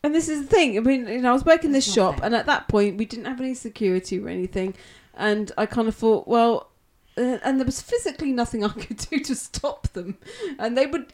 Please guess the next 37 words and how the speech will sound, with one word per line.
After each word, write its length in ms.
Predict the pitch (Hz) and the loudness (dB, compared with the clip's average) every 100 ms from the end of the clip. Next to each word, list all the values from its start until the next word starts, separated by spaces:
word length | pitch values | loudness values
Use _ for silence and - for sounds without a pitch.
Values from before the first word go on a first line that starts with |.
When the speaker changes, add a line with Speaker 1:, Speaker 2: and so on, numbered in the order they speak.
| - | -6
Speaker 1:
and 300 | 302 302 294 | -4 -2 -4
they 120 | 302 | -4
were 100 | 277 | -4
so 240 | 277 349 339 | -4 -6 -6
brazen 880 | 269 294 294 269 - 170 185 208 - | -4 -4 -2 -4 -4 -8 -8 -12 -12
that 120 | 226 | -8
they 120 | 247 | -6
would 200 | 220 214 | -6 -6
walk 260 | 233 277 - | -4 -4 -4
into 220 | 240 226 | -10 -10
the 100 | 214 | -10
shop 460 | 220 - 202 - - _ - - | -8 -4 -4 -4 -10 _ -20 -4
and 120 | 233 | 2
they 80 | 220 | 4
would 140 | 214 - | 4 0
actually 320 | - - 233 | -4 -2 -4
say 280 | - 269 254 | 0 0 0
to 140 | - | -2
me, 380 | 180 175 190 202 - - - - - | -2 2 0 -2 -12 -20 -20 -20 -8
"I've 220 | 196 196 | -6 -4
come 180 | 233 220 | -6 -2
in 140 | 214 | -2
to 120 | 190 180 | -4 -12
steal 300 | - 196 190 | -8 -6 -2
this 320 | 190 220 - | 0 0 2
<laughs> 20 | |
and 100 | 294 | 0
I've 140 | 294 | 0
come 260 | - - 214 | -6 -10 -10
in 60 | 208 | -12
to 100 | 214 | -14
steal 340 | - - 185 185 | -12 -8 -6 -2
that." 280 | 190 196 - - - - | -2 -2 -6 -18 -20 -16
And 180 | - 214 | -10 0
I'd 160 | 220 220 | 2 2
be 100 | 214 | 4
like, 320 | 208 202 | 6 6